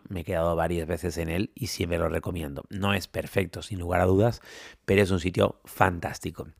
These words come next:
Les digo, treinta y pico horas de viaje. Eh, he llegado a Madrid después de hacer un Zanzíbar-Doha, Doha-Madrid, y estoy aquí, pues nada, unas horas para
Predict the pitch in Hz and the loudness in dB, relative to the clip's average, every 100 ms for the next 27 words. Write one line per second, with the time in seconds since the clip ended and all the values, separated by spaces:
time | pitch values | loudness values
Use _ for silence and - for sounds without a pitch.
0 | _ _ _ _ _ - - 104 107 143 | _ _ _ _ _ -12 2 4 6 6
1 | - 127 113 110 123 117 110 92 98 101 | 8 6 4 2 6 8 8 6 4 6
2 | 117 - 147 156 - - - _ - 92 | 6 6 2 0 -8 -20 -20 _ -8 -6
3 | 87 90 90 - 101 95 92 90 90 85 | -6 -8 -8 -6 -2 0 2 2 2 0
4 | 80 87 92 98 123 127 101 - 90 87 | 0 0 2 6 6 6 2 0 -2 -2
5 | - 98 85 85 80 76 71 - 95 90 | -4 -2 -2 -2 -4 -8 -10 0 0 2
6 | 110 101 82 78 - 98 120 117 143 165 | 0 2 2 0 -2 6 6 8 4 4
7 | - - 104 98 92 92 85 - 95 95 | -2 -10 0 2 2 0 -2 -4 0 2
8 | 110 170 214 - - - - - 107 101 | 6 4 4 -6 -20 -20 -18 -2 2 2
9 | - 113 107 - 113 - 101 82 82 69 | 2 2 2 2 0 0 -4 -2 -4 -6
10 | - 101 98 - 101 107 120 - - 90 | -2 2 2 8 8 8 6 -2 -2 0
11 | 85 80 73 | 2 0 -6